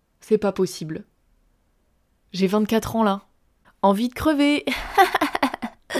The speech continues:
Bref, donc j'ai de l'acné, super, que j'essaye de gérer au quotidien. Et à chaque fois que je dis que ça va mieux, ça s'empire. Donc je vais pas dire que ça va mieux. Mais, euh, du coup, t'es obligé de trouver des solutions. Donc je suis allée voir une naturopathe qui m'a dit que il fallait arrêter les produits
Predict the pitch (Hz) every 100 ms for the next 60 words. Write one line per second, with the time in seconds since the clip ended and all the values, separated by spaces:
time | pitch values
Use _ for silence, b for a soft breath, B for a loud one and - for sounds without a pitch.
0 | 269 254 233 214 208 B B B 233 233
1 | 196 214 208 247 226 214 220 220 254 -
2 | 190 180 202 226 240 208 185 185 202 180
3 | 175 190 190 185 185 185 185 202 226 b
4 | b b 190 196 214 220 202 196 185 -
5 | 190 185 185 190 185 - - 208 196 185
6 | 196 214 214 180 160 170 233 214 208 190
7 | 190 175 170 180 240 B B B B -
8 | 190 202 190 180 175 165 165 175 - 185
9 | 170 240 233 180 185 208 - 202 202 -
10 | 196 190 185 180 - 175 170 185 175 170
11 | 170 165 170 190 202 - 220 - - 190
12 | 175 175 208 - - 220 226 b b b
13 | b b _ - 196 190 208 196 190 233
14 | 214 - 196 208 233